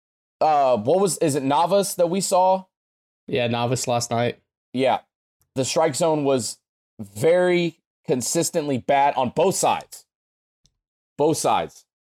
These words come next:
Speaker 1: And we talked about this on the show last night, that with the M L B, uh, umpires u-, union, it's a union. You've got young, talented umpires that will never get higher than triple A because guys like Angel Hernandez will not retire.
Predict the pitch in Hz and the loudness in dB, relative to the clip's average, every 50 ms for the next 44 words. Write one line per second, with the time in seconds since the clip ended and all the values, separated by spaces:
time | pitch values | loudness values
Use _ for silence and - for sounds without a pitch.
0 | _ _ _ - 160 175 175 175 170 165 160 151 139 - _ _ _ _ _ _ | _ _ _ -4 0 2 2 2 2 2 0 -2 -4 -8 _ _ _ _ _ _
1 | - 160 262 - - 277 220 - - 175 196 202 196 208 175 214 202 208 202 - | -2 0 0 2 2 0 -2 -2 -2 -2 -2 0 0 -2 -2 -2 -2 -2 -2 0
2 | 233 220 214 214 214 226 220 - 277 320 311 123 131 - _ _ _ _ _ _ | 0 0 0 0 0 0 0 0 0 0 0 0 -2 -8 _ _ _ _ _ _
3 | _ _ _ _ _ _ _ _ _ _ _ - 196 190 180 175 - - 139 185 | _ _ _ _ _ _ _ _ _ _ _ 0 2 4 4 2 2 0 2 2
4 | 214 240 214 - - _ _ _ _ - 147 139 185 180 - 185 202 220 226 226 | 2 2 0 -4 -16 _ _ _ _ -8 -4 -2 -2 0 0 0 0 2 2 2
5 | 220 160 135 196 202 208 185 165 156 160 175 - _ _ _ _ _ _ _ _ | 0 0 0 0 0 0 0 0 -2 -4 -6 -10 _ _ _ _ _ _ _ _
6 | _ _ - 143 147 143 131 127 120 117 110 104 98 98 95 _ - - 208 180 | _ _ 0 2 2 4 4 4 4 4 4 4 2 0 0 _ -4 -4 -2 0
7 | 214 180 165 147 123 104 135 147 - - 151 139 123 147 220 254 240 185 131 95 | 2 2 2 2 2 0 -4 -8 -8 -10 -8 -4 -2 0 2 2 2 2 0 -2
8 | 82 - - 131 - 170 156 127 117 120 151 214 262 294 277 226 151 107 80 78 | -4 -4 -6 -4 -2 0 0 0 0 -2 -2 0 2 2 0 0 -2 -6 -8 -12
9 | _ _ _ _ _ _ _ _ _ _ _ _ _ _ - 160 202 175 156 208 | _ _ _ _ _ _ _ _ _ _ _ _ _ _ -2 0 0 0 2 2
10 | 196 165 - 127 110 123 160 175 196 208 226 233 240 247 233 233 _ _ _ _ | 0 0 -2 -4 -4 -2 0 2 2 2 2 0 -2 -4 -6 -8 _ _ _ _
11 | _ _ _ _ _ _ _ - - 170 170 190 208 214 208 180 - 208 208 - | _ _ _ _ _ _ _ -10 -4 -2 0 0 2 0 0 0 0 0 0 0
12 | - 175 185 180 - 170 165 156 151 151 151 120 135 147 135 135 135 131 127 143 | 2 0 -2 -2 -2 0 2 2 4 2 2 2 2 0 2 2 2 0 0 0
13 | 156 165 185 175 143 165 170 156 143 147 151 151 147 143 127 120 - - 165 160 | 0 0 0 -2 -2 -2 -2 -2 0 2 2 4 2 2 0 -4 -6 -4 -6 -4
14 | - 151 147 143 143 117 127 - 135 120 107 101 113 135 143 160 156 127 139 127 | -2 0 0 2 2 0 -2 -2 -2 -2 -2 0 0 2 2 2 2 2 0 0
15 | 117 - - 135 151 156 139 165 151 147 143 139 139 139 135 120 117 107 98 - | -2 -2 -4 -4 -4 -2 0 0 0 0 0 -2 -2 -2 -2 0 -2 -2 -2 -2
16 | 113 120 120 127 135 131 - 117 120 - - 113 117 107 92 80 - | -4 -2 -2 0 -2 -2 -2 -4 -6 -4 -2 0 0 0 0 -2 -6